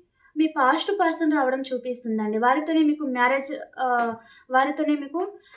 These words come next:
ప్యాషనేట్ న్యూ బిగినింగ్ అవ్వడం చూపిస్తుందన్నమాట. Maybe మీరు ఎక్కడైనా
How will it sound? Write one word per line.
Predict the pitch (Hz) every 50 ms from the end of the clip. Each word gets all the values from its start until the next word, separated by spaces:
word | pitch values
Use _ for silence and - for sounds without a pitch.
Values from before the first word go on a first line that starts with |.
| - _
ప్యాషనేట్ | - 269 240 254 269 - 302 269 269 285 269
న్యూ | 277 269 254
బిగినింగ్ | 233 247 247 262 277 269 262 240
అవ్వడం | 233 240 269 269
చూపిస్తుందన్నమాట. | - 277 254 - 294 285 - 269 247 240 240 233 233 226 226 240 247
Maybe | 262 277 302 320 330 339 311
మీరు | 320 320 302 285
ఎక్కడైనా | - 294 277 277 269 269